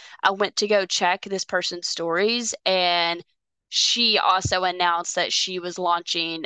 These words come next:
a masterclass on, um, faith in business.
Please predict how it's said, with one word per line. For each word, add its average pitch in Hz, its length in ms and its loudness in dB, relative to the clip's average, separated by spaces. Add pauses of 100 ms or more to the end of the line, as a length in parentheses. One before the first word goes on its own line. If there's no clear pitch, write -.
(100)
a 160 420 2
masterclass 165 920 0
on, 160 520 0 (440)
um, 139 480 -2 (360)
faith 175 260 2
in 175 120 -2
business. 139 640 -2